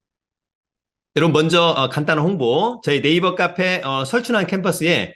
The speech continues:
경매 물건 코너가 있습니다. 여기 계속해서 두 번 유찰된 물건들을 올릴 테니까 한번 참고하시면 좋을 것 같고요.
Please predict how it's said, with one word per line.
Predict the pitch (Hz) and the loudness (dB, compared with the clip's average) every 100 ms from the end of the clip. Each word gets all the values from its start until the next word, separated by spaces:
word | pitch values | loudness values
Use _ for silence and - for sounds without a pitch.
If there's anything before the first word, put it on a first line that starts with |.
| _ | _
경매 | - 147 165 165 | -4 0 2 2
물건 | 123 135 143 | 2 0 -2
코너가 | 139 220 214 | -2 -2 0
있습니다. | 127 - 104 95 92 85 101 | -2 -4 -8 -6 -4 -2 0
여기 | 131 | 0
계속해서 | 127 131 127 139 131 135 131 127 | 0 -2 0 -2 0 -2 -2 -4
두 | - 143 | -4 0
번 | 156 | 0
유찰된 | 131 - 117 95 113 202 240 - - | 0 -2 0 0 2 2 -2 -8 -8
물건들을 | 110 120 127 117 | -4 -2 0 -2
올릴 | 107 107 110 | -2 -2 -2
테니까 | 110 98 131 92 - - | -4 -2 -2 -2 -8 -10
한번 | 123 120 | -6 -4
참고하시면 | - 196 170 151 123 | -2 -2 -2 -2 -4
좋을 | 107 98 | -6 -6
것 | 107 | -6
같고요. | 82 - 82 69 90 160 220 | -8 -12 -14 -10 -6 -4 -6